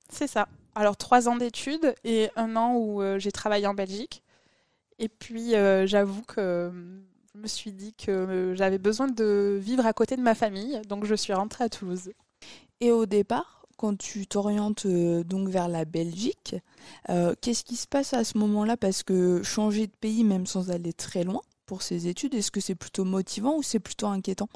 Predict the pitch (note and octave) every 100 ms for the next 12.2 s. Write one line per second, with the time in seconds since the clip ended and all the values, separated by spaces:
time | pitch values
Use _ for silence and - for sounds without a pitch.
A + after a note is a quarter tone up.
0 | - _ _ _ _ - A3+ A3 A3+ -
1 | _ - D#4 F#4+ C#4+ G#3+ A#3 C#4 G3+ -
2 | B3 A#3+ A#3 B3 A#3 G#3+ G#3 G#3 G3+ G3+
3 | G#3 A3+ A#3+ B3 - A3+ A3 A#3 A#3+ G#3+
4 | G#3 A3 A3+ G#3+ G3+ G3+ - A#3+ A#3+ G3+
5 | G#3 A3 G#3+ G3 F#3+ G#3 - G#3+ G#3+ G#3+
6 | G3+ G3 G#3 G#3 G3+ G3 - B3 C4+ -
7 | - - G#3+ G3+ G#3 - G3 F#3 F3+ F3
8 | E3+ F3 F3 F3+ _ _ _ _ _ _
9 | _ F#3+ G3+ - A#3 G3+ G3 F#3+ G3+ A3
10 | - G3 G3+ G#3 F#3 F3+ F3+ F3 F#3+ -
11 | - G#3+ F#3 - - A3 A#3 G3+ F#3+ F#3+
12 | F#3